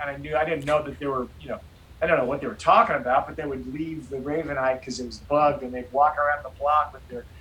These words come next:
gold chains and golf shirts and their black, they all had black Cadillacs and stuff. It was really funny. But, um, and we shared it with Sonic Youth, um,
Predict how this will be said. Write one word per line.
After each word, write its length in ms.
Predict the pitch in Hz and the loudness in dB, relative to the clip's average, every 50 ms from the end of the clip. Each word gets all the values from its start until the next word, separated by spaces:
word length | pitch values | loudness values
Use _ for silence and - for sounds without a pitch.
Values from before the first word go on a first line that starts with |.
| - - - - - - - | -20 -20 -20 -20 -20 -12 -6
gold 240 | 147 143 143 147 | -4 -4 -4 -4
chains 420 | - - 151 143 143 143 143 139 131 | -6 -10 -10 -10 -8 -10 -10 -12 -12
and 140 | 127 123 113 | -12 -6 0
golf 300 | 127 131 135 139 139 139 | 4 4 4 4 2 0
shirts 420 | - - 135 131 131 127 127 - | -4 -6 -4 -4 -4 -4 -6 -8
and 80 | 123 120 | -8 -6
their 120 | 123 120 | -6 -6
black, 460 | 107 107 - 131 131 131 127 - - - - | -6 -4 0 2 2 2 2 0 -4 -8 -2
they 80 | 143 | 2
all 120 | 143 147 143 | 2 4 4
had 160 | 147 143 - - - | 4 0 -2 -4 -2
black 300 | 127 131 131 131 127 - | 0 0 0 0 -2 -6
Cadillacs 800 | - - 123 123 127 131 131 127 131 127 131 131 131 - - - | -6 -4 -2 0 0 0 0 0 2 2 2 0 -2 -4 -10 -14
and 140 | - - - | -14 -16 -16
stuff. 340 | - - - 127 123 127 - | -16 -12 -8 -6 -6 -6 -6
It 40 | - | -8
was 180 | - - - | -16 -14 -12
really 140 | 156 143 127 | -10 -10 -10
funny. 420 | - - - - 127 127 127 123 - - - - - - - - - - - - | -10 -10 -8 -4 -4 -4 -4 -6 -10 -12 -18 -20 -20 -20 -20 -20 -20 -20 -4 2
But, 160 | 143 147 143 | 4 6 6
um, 280 | 139 139 135 135 127 - - - - - - - - - - - - - - | 6 4 2 -2 -8 -12 -16 -20 -20 -20 -20 -20 -20 -20 -20 -20 -16 -6 -2
and 100 | 156 156 | 0 0
we 60 | 170 | 0
shared 280 | 160 - - 196 214 214 | 0 -2 0 2 2 2
it 40 | 202 | 2
with 100 | 160 151 | 0 -2
Sonic 400 | - - 175 185 202 220 214 - | -2 0 2 2 2 2 -2 -4
Youth, 520 | 165 160 160 165 175 - - - - - - - - - - - - - - - - - - | -2 0 2 2 0 -2 -6 -12 -16 -20 -20 -20 -20 -20 -20 -20 -20 -20 -20 -20 -18 -8 -2
um, 540 | 143 143 139 135 135 135 131 131 127 127 | 0 2 2 2 2 0 -4 -10 -12 -12